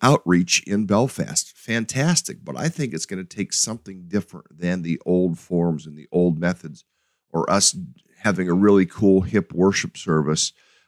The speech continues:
uh, or really rock solid teaching to reach the people of Belfast. I believe it's gonna take reasoning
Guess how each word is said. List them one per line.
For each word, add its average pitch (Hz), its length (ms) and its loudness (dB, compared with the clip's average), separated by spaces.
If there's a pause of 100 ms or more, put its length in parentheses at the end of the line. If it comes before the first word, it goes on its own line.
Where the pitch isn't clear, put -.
(120)
uh, 78 360 2
or 82 300 4
really 95 280 6
rock 92 340 2
solid 82 500 0
teaching 85 520 -6 (360)
to 113 160 2
reach 95 360 4
the 90 100 -4
people 78 400 -4
of 80 80 -2
Belfast. 80 800 -2
I 92 260 2
believe 85 600 0
it's - 160 -20
gonna 80 280 -4
take 76 460 -8
reasoning 80 720 0